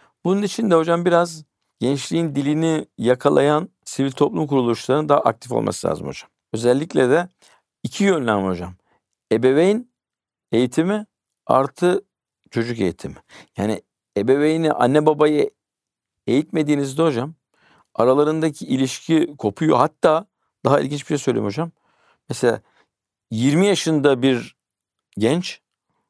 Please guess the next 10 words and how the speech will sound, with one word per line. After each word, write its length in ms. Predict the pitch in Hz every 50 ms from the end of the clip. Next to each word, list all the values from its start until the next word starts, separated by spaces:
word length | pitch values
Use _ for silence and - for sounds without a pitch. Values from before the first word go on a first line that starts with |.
| _ -
küçük, 420 | - - - - 185 - - -
daha 200 | - 151 156 151
küçük 280 | 147 - 156 - - -
yaşta 280 | - 127 - 151 147
bir 80 | 151 147 - _ _
kardeşi 580 | _ _ - - - 127 127 135 139 - - 143
olmuş, 240 | 131 113 104 92 104
yedi 140 | 113 117 113
sekiz 280 | - 139 120 113 107
yaşında. 460 | 98 87 - - 95 95 113 139 165